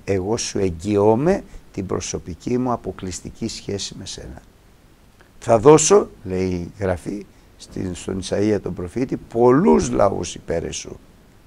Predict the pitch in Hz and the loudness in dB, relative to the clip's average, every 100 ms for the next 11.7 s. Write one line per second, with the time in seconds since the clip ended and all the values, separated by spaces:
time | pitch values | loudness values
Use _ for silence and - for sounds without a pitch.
0 | _ _ _ - - - - - 123 104 | _ _ _ -20 -20 -20 -20 -4 -2 6
1 | 143 196 202 190 185 170 202 220 - 131 | 6 8 6 8 6 8 8 8 6 -6
2 | - 110 90 85 - 58 - - _ _ | -6 -6 -6 -6 -8 -10 -14 -20 _ _
3 | _ _ _ _ _ _ _ - 95 - | _ _ _ _ _ _ _ -6 -6 -4
4 | 87 110 127 107 101 101 - 117 90 110 | -2 2 2 2 0 -2 0 0 0 0
5 | 110 104 113 107 107 160 233 - - - | 2 2 0 2 6 6 4 -8 -20 -20
6 | - - _ _ _ _ - 120 - 110 | -20 -20 _ _ _ _ 0 2 2 0
7 | - 110 101 113 131 165 95 - - - | -2 -4 0 4 6 6 4 -4 -20 -14
8 | - 113 107 101 117 151 123 104 98 98 | -2 -2 0 -2 -2 -2 -4 -4 -4 -4
9 | 95 98 110 123 113 - - 131 131 127 | -4 -2 0 -2 -4 -6 4 8 10 8
10 | 127 160 214 247 - - _ _ - - | 6 4 4 0 -4 -20 _ _ -20 -4
11 | 92 - 147 180 - 123 | -4 -2 6 6 6 -4